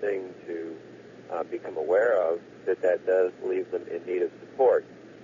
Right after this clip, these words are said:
We immediately put them in touch with others who've had the experience, um, not to share intricate de-, details, but to just offer support and understanding. And eventually then, uh, they, uh, usually grow and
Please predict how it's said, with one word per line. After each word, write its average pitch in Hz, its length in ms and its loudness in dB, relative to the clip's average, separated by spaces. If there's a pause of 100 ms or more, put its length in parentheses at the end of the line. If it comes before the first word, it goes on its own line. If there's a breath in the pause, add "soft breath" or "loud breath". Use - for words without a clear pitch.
We 92 120 0
immediately 92 800 0 (180)
put - 160 -4
them 95 140 -2
in 92 200 -8
touch 85 240 2 (120)
with 82 100 -6 (120)
others 98 380 2 (100)
who've - 180 -12
had 87 200 -2
the 87 100 2
experience, 82 680 0 (640)
um, 82 320 -4 (200)
not 143 220 -2
to - 80 -8 (100)
share 107 160 6
intricate 95 760 0 (240)
de-, 80 180 -8 (280)
details, - 580 -2
but - 120 -4 (140)
to 95 360 0
just 98 180 -2 (120)
offer 85 380 -6
support 85 580 0
and 80 100 -10
understanding. 85 720 -4 (640)
And 135 80 2
eventually 143 500 0
then, 104 360 2
uh, 92 400 2 (300)
they, 113 360 4
uh, 95 400 2
usually 117 240 -6 (140)
grow 92 460 6
and 87 440 -2